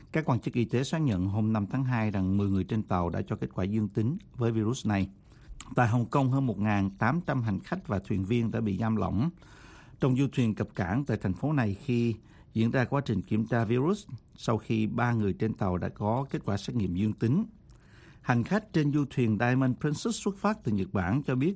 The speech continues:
tình trạng của họ trên mạng xã hội, đăng tải hình ảnh các quan chức đeo khẩu trang và áo bảo hộ kiểm tra sức khỏe, cung cấp thức ăn, phục vụ phòng,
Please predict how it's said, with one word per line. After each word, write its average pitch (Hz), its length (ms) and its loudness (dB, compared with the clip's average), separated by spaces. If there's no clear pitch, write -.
tình 104 160 0
trạng 98 220 -2
của 135 140 -2
họ 98 240 0
trên 117 200 -2
mạng 98 160 0
xã - 160 -4
hội, 95 320 2
đăng 143 140 2
tải 123 200 2
hình 123 160 2
ảnh 95 220 0
các 170 180 -4
quan 123 140 -2
chức 165 220 -6
đeo 123 140 0
khẩu 107 340 -4
trang 131 320 0
và 104 260 0
áo 110 260 -2
bảo 117 200 0
hộ 92 300 0
kiểm 104 180 -2
tra 110 120 -2
sức - 220 -8
khỏe, 90 440 -2
cung 110 140 -2
cấp 135 160 -8
thức - 180 -8
ăn, 127 240 2
phục 113 160 0
vụ 110 200 0
phòng, 110 340 0